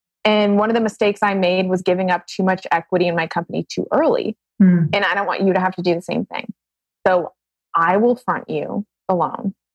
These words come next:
Speaker 1: for ten thousand dollars, and you can pay me back as the business starts to make money."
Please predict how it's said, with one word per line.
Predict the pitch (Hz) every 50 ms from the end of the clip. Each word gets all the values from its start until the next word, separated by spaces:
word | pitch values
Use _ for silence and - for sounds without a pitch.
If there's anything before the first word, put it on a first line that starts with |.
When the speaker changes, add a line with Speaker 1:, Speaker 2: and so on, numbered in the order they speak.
| _ _ _ _
Speaker 1:
for | 180 165
ten | - 170 160 165
thousand | 160 151 151 170 - 180
dollars, | 180 165 - 58 - - - 190 - - - _ _ _ _ _ _ _ _ _ _ _ _ _ _ -
and | 190 196 190 185 185 180 185 185 175 - - _ _ _ _ _ _ -
you | 185 190 185
can | 185 196 180
pay | - 185 180
me | 175 175 165
back | 165 156 143 147 160 - - - _ _ _ _ -
as | 190 180 185
the | 175
business | - 175 170 180 185 170 175 -
starts | - - 151 143 - - -
to | - - 170
make | 151 - - _ - -
money." | 220 302 339 - -